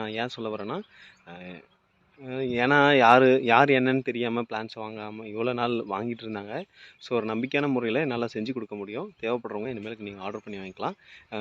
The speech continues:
இந்த மாம்பழம் எப்படி இருக்குன்றதை நம்ம சுவைச்சு பார்க்கலாம் எப்படி இருக்குன்னு. ஓகேங்களா?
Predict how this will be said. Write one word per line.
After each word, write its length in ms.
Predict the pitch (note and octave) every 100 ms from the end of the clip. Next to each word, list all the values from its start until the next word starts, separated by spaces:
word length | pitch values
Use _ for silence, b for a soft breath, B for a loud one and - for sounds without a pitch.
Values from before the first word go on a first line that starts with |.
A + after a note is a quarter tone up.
| G#2+
இந்த 180 | A#2 A#2+
மாம்பழம் 600 | A2+ B2 D3 C#3 B2+ A#2+
எப்படி 200 | A#2 B2
இருக்குன்றதை 400 | A2+ - G#2+ B2+
நம்ம 220 | C3 G2+ G2+ G#2
சுவைச்சு 340 | - A#2 A2 -
பார்க்கலாம் 340 | G2+ G2 F#2+
எப்படி 160 | F#2 F#2+
இருக்குன்னு. 300 | - F2 F#2
ஓகேங்களா? 360 | G#2+ G#2 G2+